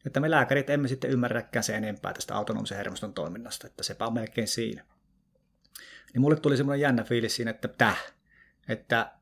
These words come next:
että sä kerrot mulle, että te lääkärit, joten tarkoitus on pitää meidät terveinä, niin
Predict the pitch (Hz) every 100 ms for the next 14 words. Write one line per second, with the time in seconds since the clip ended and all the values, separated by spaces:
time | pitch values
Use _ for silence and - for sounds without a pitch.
0 | _ _ _ - - 127 123 165 160 127
1 | 135 139 135 113 - - 107 - - -
2 | 104 110 - 151 165 - - 120 113 -
3 | 117 113 110 - 104 120 117 107 101 -
4 | - - - 139 151 139 135 127 98 107
5 | 123 120 -